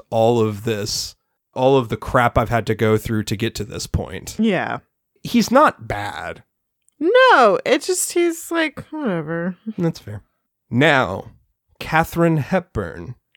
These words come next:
Speaker 1: as Christina Drayton. The only actress to win four Academy Awards.
Speaker 2: Only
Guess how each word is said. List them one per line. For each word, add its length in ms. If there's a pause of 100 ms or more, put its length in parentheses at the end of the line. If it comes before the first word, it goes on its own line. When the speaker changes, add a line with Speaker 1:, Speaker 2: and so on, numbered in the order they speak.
(100)
Speaker 1:
as 260
Christina 760
Drayton. 640 (720)
The 120
only 240
actress 500
to 120
win 160
four 320
Academy 400
Awards. 580 (500)
Speaker 2:
Only 300